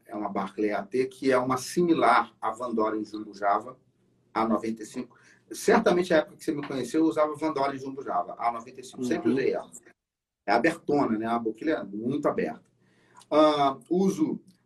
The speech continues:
Speaker 1: a, a paleta que tá aqui é uma, é uma Gonzales. É uma Gonzales.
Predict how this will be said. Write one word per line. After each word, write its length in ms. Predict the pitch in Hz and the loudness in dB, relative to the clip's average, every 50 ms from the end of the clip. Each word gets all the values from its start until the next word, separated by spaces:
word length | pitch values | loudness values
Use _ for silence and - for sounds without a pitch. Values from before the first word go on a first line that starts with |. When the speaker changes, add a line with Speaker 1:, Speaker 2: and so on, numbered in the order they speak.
| _ | _
Speaker 1:
a, 60 | - 127 | -2 -2
a 220 | - - - 139 | 0 2 2 2
paleta 400 | 143 156 156 156 175 180 180 185 | 4 4 4 4 4 2 -2 -4
que 120 | - 180 | -8 -8
tá 220 | - - 165 151 139 | -6 -4 -2 -2 -2
aqui 440 | 135 - - 147 147 127 117 113 - | -4 -6 -12 -14 -12 -10 -10 -8 -4
é 140 | - 127 131 | -2 0 0
uma, 760 | 131 131 131 131 127 123 123 120 117 113 104 101 98 156 156 - | 0 0 -2 -4 -2 -2 0 0 0 -2 -2 -4 -6 -8 -10 -6
é 80 | 123 | -6
uma 160 | 120 123 - 131 | -2 -2 -2 -2
Gonzales. 720 | - 147 147 143 143 123 127 135 139 - - - - - _ _ _ _ _ _ _ _ _ _ _ _ _ _ _ _ _ _ _ _ _ - - - | -2 -2 -2 0 0 0 2 2 0 -2 -4 -10 -16 -20 _ _ _ _ _ _ _ _ _ _ _ _ _ _ _ _ _ _ _ _ _ -20 -16 -12
É 100 | 104 104 | -10 -6
uma 180 | 104 110 113 | -4 -2 -2
Gonzales. 760 | 117 127 127 120 113 117 113 117 117 123 135 - - - - | -2 -2 -2 0 2 2 4 4 2 0 -2 -6 -12 -16 -20